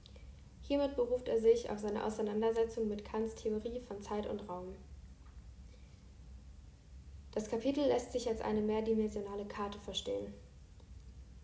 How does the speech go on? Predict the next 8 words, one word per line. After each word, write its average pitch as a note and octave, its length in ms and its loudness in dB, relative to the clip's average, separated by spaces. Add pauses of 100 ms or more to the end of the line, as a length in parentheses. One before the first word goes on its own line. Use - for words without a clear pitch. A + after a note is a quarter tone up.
(640)
Die A3 100 0
Fläche B3+ 340 4
der B3 120 6
Karte B3+ 380 2
ist B3+ 260 2
der G#3+ 100 6
geografische G#3 760 0
Raum. F#3+ 320 0